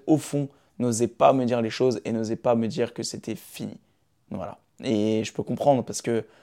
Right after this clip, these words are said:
on avait un appart, on avait aménagé cet appart, on avait nos boulots.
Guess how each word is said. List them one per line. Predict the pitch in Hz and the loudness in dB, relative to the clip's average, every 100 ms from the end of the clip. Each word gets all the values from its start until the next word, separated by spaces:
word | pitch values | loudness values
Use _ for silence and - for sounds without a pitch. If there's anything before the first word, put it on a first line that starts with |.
| _ - | _ -10
on | 110 | -6
avait | 101 | -4
un | 104 | -2
appart, | 107 131 117 - - _ - | 0 4 4 4 -12 _ -12
on | 80 | -8
avait | 92 | -4
aménagé | 104 127 131 127 | -2 0 0 0
cet | 123 | -2
appart, | 131 131 - - - | 0 0 -2 -8 -6
on | 113 | -4
avait | 107 | -2
nos | 113 | -2
boulots. | 113 123 135 135 | -2 2 4 2